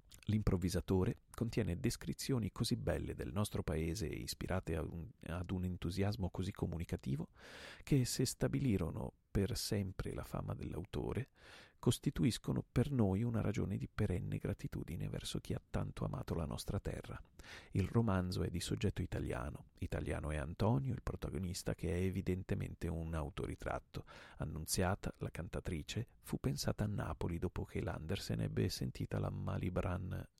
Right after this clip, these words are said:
della Norma. E tra le migliori pagine del libro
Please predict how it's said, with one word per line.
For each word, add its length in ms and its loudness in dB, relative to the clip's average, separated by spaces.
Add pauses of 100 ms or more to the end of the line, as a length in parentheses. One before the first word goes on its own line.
della 300 0
Norma. 420 -4 (640)
E 320 2
tra 200 -4
le 120 -4
migliori 460 0
pagine 460 -2
del 160 -4
libro 460 -4